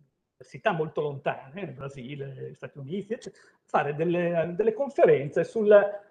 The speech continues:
tradizione della analisi urbana in Italia. Cioè, come se in qualche misura ci fosse un rientro, un ritorno, sostanzialmente, di alcune questioni. Ovviamente nessuno o, o pochi sapevano, eh, o sapevano, eh, così,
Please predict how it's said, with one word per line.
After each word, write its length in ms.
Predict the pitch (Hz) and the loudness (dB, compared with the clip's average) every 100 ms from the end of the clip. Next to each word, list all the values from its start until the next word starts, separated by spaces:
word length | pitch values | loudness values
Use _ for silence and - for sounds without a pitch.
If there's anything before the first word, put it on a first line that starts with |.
| _ | _
tradizione 680 | - 247 254 - 294 294 285 | -2 -2 -2 -10 -10 -8 -4
della 520 | 214 202 202 190 - - | 0 0 0 0 -4 -6
analisi 480 | 214 240 254 220 196 | -2 0 2 2 2
urbana 320 | 175 156 151 | 2 0 -2
in 100 | 143 | -8
Italia. 500 | 123 123 - 120 135 - _ _ _ _ _ | -10 -12 -14 -20 -20 -20 _ _ _ _ _
Cioè, 240 | 226 - | -2 0
come 160 | 294 269 | -2 0
se 100 | 240 | 0
in 120 | 208 | 4
qualche 340 | 294 302 277 | 6 4 4
misura 500 | 233 185 190 151 185 | 2 2 0 0 0
ci 140 | - 254 | -2 4
fosse 280 | 202 196 | 4 4
un 80 | 247 | 0
rientro, 480 | 208 208 180 170 220 | 2 4 4 2 -2
un 120 | 214 | -2
ritorno, 720 | 247 - 170 139 139 143 147 - | 0 4 4 4 -4 -10 -12 -10
sostanzialmente, 960 | - 180 175 156 160 147 139 127 - | -6 -4 -6 -2 -2 -2 -4 -6 -4
di 60 | 202 | 2
alcune 340 | - - 311 | 2 2 0
questioni. 520 | - - 277 277 135 123 _ _ | 2 0 4 4 4 -4 _ _
Ovviamente 440 | 240 285 285 220 | -4 -2 -2 -4
nessuno 400 | 214 - 311 294 | -6 -8 -8 0
o, 340 | 202 - - - | 4 4 0 0
o 140 | 220 | 2
pochi 500 | 220 285 285 - 175 | 8 8 8 2 -8
sapevano, 840 | - 175 - 185 180 180 175 170 - _ _ | -6 0 6 6 6 2 0 -4 -10 _ _
eh, 400 | 180 160 156 180 | -2 0 -2 -4
o 120 | 165 | -4
sapevano, 760 | - 180 269 277 233 220 - _ - | -4 -8 -4 0 2 0 -2 _ -8
eh, 240 | 190 185 - _ _ _ _ _ | -6 -6 -10 _ _ _ _ _
così, 260 | 160 165 | -10 -8